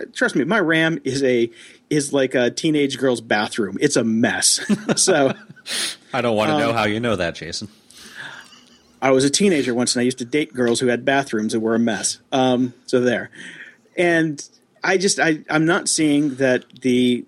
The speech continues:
Speaker 1: the people that I trust to tell me how bad this is are saying, it's bad, but it's not to the point. It, it's bad, but we're mitigating it now by telling everybody, and everybody's fixing it.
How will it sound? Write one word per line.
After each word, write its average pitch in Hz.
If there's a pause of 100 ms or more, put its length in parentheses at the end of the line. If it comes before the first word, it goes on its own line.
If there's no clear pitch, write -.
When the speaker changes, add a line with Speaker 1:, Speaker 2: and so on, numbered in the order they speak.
Speaker 1:
the 160
people 226
that 196
I 170
trust 147
to 127
tell 151
me 139
how 131
bad 127
this 131
is 143
are 123
saying, 120 (420)
it's 127
bad, 127 (100)
but 113
it's 123
not 139
to -
the 165
point. -
It, 175
it's 175
bad, 160
but 131 (180)
we're 135
mitigating 135
it 135
now 131
by 117
telling 117
everybody, 120
and 107
everybody's 101
fixing -
it. -